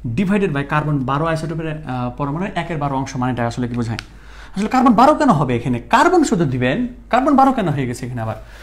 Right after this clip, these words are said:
প্রকৃতিতে কার্বনের তিনটি আইসোটোপ রয়েছে, কার্বন বারো, কার্বন তেরো and কার্বন চোদ্দ। এবার প্রকৃতি থেকে, প্রকৃতি থেকে যখন আসলে কার্বন তুলে নিয়ে আসা হয়, তখন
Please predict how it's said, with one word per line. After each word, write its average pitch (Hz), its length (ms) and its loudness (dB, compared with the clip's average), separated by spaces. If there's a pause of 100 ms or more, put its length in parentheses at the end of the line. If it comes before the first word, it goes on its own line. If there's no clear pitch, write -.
(180)
প্রকৃতিতে 170 480 -2
কার্বনের 131 420 -2
তিনটি 185 260 0
আইসোটোপ 127 440 -4
রয়েছে, 123 280 -4 (1120)
কার্বন 127 320 -2
বারো, 131 320 -2 (840)
কার্বন 127 320 -4
তেরো 139 360 -4 (580)
and 190 180 -2
কার্বন 127 320 -4
চোদ্দ। 113 340 -6 (680)
এবার 151 160 2
প্রকৃতি 202 360 2
থেকে, 208 240 0
প্রকৃতি 247 500 -2
থেকে 185 320 -2
যখন 139 260 -2
আসলে 127 280 -2
কার্বন 131 400 0
তুলে 151 160 4
নিয়ে 160 140 4
আসা 131 220 0
হয়, 131 300 2 (580)
তখন 147 200 0